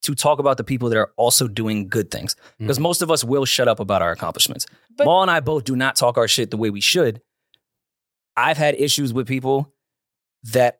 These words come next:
Speaker 1: I've done a lot of great shit for, and when they do press runs and, and run around, they focus on all negative shit, and I'm sitting there like, "Listen, you didn't need to tell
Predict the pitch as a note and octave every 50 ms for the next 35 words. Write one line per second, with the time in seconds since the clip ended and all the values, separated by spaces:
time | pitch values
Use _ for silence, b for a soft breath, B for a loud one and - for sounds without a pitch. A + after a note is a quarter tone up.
0 | - A2+ A#2+ D3 C#3 B2 C#3 B2 A#2+ A2+ A2 B2 B2+ C#3 C#3+ C3+ A#2 B2 B2+ C#3
1 | C#3+ C3+ - - C#3+ C3 - - D3+ D#3 D#3+ E3+ G3 F#3+ - _ _ A#2 A2+ G#2
2 | G#2 G#2 A2+ A#2 B2 A#2+ - - C#3+ C#3+ - D3 C#3+ C#3+ C#3+ C#3+ C#3+ C3 B2+ A#2
3 | A2+ G#2+ - G#2+ G#2+ G2+ G2+ B2+ C3 B2 B2+ D#3 D3 A#2 A2 A#2+ C3+ - _ _
4 | _ _ _ _ _ _ _ _ _ - A#2+ C3 D#3 D3+ - F3 E3+ C#3+ D3 -
5 | - C#3 C#3+ D3 D#3+ D#3+ D#3 D#3 F3 F#3+ E3+ D3 C3+ - - D3+ D3 C3 C#3 C3
6 | - G3+ - E3 E3 D#3 C#3+ B2 A2+ - - _ _ _ _ _ _ _ _ _
7 | - C#3+ B2+ - G#2 A2 D3 G#3+ A3+ G#3 E3+ E3+ E3+ D3 - B2 - - D3 C#3+
8 | D3+ D#3 D#3 D#3